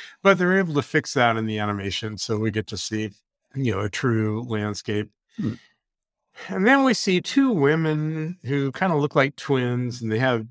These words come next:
Speaker 1: big guns, and they're watching from rocks high above, and they're holding some kind of net between them.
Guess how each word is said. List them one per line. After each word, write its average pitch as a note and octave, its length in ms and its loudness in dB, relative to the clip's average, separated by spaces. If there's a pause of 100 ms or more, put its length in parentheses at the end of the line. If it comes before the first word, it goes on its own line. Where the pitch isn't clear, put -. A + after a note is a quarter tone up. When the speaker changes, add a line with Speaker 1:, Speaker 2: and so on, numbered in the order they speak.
Speaker 1:
big D3 300 -2
guns, A2+ 580 -2 (480)
and A2+ 140 -4
they're A2+ 120 2
watching D3 520 2
from A#2 300 -2
rocks A#2+ 420 0
high B2 200 0
above, G#2 560 -2 (880)
and C#3 160 2
they're D3 120 4
holding G#3+ 340 6
some F#3 260 2
kind E3 180 2
of A#2 100 0
net B2+ 360 0
between A2 520 -2
them. F#2+ 300 -6